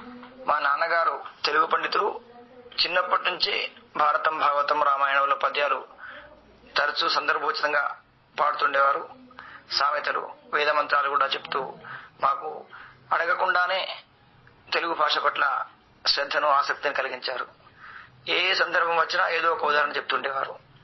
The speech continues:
కాకపోతే మా, మా ప్రాంతంలో సంస్కృత పాఠశాలలు కానీ, వేద పాఠశాలలు కానీ లేకపోవడం వల్ల మేము దాని లోపలికి పోయే అవకాశం ఏర్పడలేదు.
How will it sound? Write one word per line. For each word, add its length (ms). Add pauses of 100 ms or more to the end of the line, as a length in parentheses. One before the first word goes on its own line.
(1080)
కాకపోతే 760 (540)
మా, 420 (240)
మా 160
ప్రాంతంలో 540
సంస్కృత 360
పాఠశాలలు 520
కానీ, 340 (720)
వేద 140
పాఠశాలలు 440
కానీ 320 (420)
లేకపోవడం 580
వల్ల 420 (380)
మేము 260
దాని 200
లోపలికి 400
పోయే 200
అవకాశం 380
ఏర్పడలేదు. 560